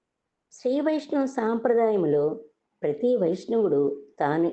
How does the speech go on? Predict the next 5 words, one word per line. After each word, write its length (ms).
ఎప్పుడూ 500
ప్రథముడుగా 1000
భావించరాదు. 920
పెద్దల 360
మార్గమునే 840